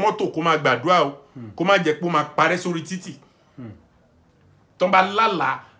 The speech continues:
Speaker 1: àbí kó má jẹ́ pé ìjà kan máa ṣẹlẹ̀, kan gún onítọ̀hún yẹn.
Speaker 2: Ẹ kò pa.
Speaker 1: Kò yé yín sìn. Tí èèyàn bá lálàá síyàn pé, "Ah, mo rí yín nínú àgbàrá ẹ̀jẹ̀," ikú ni o.
Speaker 2: Hmm.
Speaker 1: Ṣùgbọ́n téèyàn bá lálàá ara ẹ̀ pé èmi fúnra mi,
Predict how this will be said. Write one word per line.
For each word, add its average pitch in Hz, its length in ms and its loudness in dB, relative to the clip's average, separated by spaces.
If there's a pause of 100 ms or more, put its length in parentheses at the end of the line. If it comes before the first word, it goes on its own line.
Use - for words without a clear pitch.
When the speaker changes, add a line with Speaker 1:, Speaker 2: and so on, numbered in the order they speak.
(120)
Speaker 1:
àbí 131 180 -4
kó 214 80 -12
má 220 120 2
jẹ́ 170 140 -2
pé 196 80 -6 (340)
ìjà 139 200 -2
kan 196 160 -6
máa 180 120 2
ṣẹlẹ̀, 160 380 -2
kan 165 300 -2
gún 190 220 -2
onítọ̀hún 180 460 0
yẹn. 135 160 -8 (260)
Speaker 2:
Ẹ 127 100 -20
kò 113 140 -14
pa. 110 180 -14 (460)
Speaker 1:
Kò 147 80 -2
yé 170 140 4
yín 202 140 0
sìn. 196 200 -8 (520)
Tí 262 140 0 (460)
èèyàn 180 280 -2
bá 202 120 4 (100)
lálàá 196 300 4
síyàn 190 340 -6 (100)
pé, 185 60 0 (280)
"Ah, 175 280 -2
mo 151 160 -4
rí 196 100 -6
yín 202 120 -6
nínú 208 140 -6
àgbàrá 143 360 0
ẹ̀jẹ̀," 139 340 -4
ikú 165 380 -4
ni 151 160 -2
o. 113 140 -4 (280)
Speaker 2:
Hmm. 135 220 -12 (840)
Speaker 1:
Ṣùgbọ́n 208 420 -4
téèyàn 247 300 0
bá 240 160 4
lálàá 226 480 -2
ara 180 280 4
ẹ̀ 139 120 -4
pé 190 100 -4
èmi 165 340 -2
fúnra 170 440 -2
mi, 156 220 -8